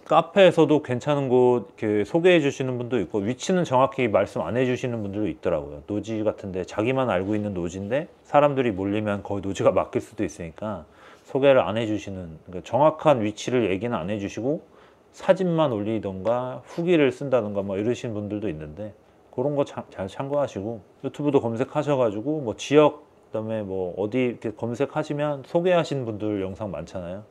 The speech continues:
거기 보시고 그렇게 해서 목적지 검색에 도움을 받으셔서 다니시면 좀 더 스트레스를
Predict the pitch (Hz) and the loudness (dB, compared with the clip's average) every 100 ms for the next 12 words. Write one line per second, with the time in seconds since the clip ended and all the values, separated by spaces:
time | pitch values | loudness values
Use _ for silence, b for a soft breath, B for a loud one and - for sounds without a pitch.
0 | _ 101 104 101 110 101 113 87 90 123 | _ -6 -6 -4 -6 -4 -4 -4 -8 -12
1 | _ - 107 113 113 104 92 95 - 117 | _ -12 -8 -4 -4 -4 -6 -6 -4 -6
2 | - 127 127 131 135 _ - 113 107 117 | -2 0 0 0 -4 _ -12 -10 -4 -4
3 | 110 113 113 110 120 131 127 90 98 101 | -2 -2 -2 -2 -4 -6 -8 -8 -6 -6
4 | 98 139 147 156 - 104 104 - 123 117 | -4 -2 -2 -6 -10 -8 -8 -8 -10 -10
5 | 131 131 113 113 139 - - 151 - 120 | -10 -6 -4 -4 -8 -8 -2 -2 -2 -4
6 | 110 | -4